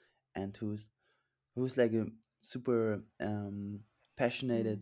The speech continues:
Speaker 1: musician, you know, like, they get, have their own song already. And then, you know, I get the opportunity to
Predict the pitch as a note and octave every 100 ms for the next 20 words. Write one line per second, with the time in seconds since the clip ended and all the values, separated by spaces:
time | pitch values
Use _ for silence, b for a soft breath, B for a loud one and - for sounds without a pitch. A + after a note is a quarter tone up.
0 | - A2+ A2+ A#2 A2+ C3 C3 G#2+ G2 G2
1 | F#2+ G2+ G#2 G#2 - G2+ G#2 G#2 G#2+ A2
2 | A2 A2 A2 G2+ G#2+ G#2+ - G#2+ G#2+ G#2
3 | A2 A2 G#2+ G#2+ b b b b G2 G2+
4 | G#2 G#2 G#2+ - b b A2+ A#2+ A#2 B2+
5 | B2+ B2 B2 C3 B2 C#3 C#3 - _ -
6 | C3 B2 A#2+ - A#2 A2+ G#2+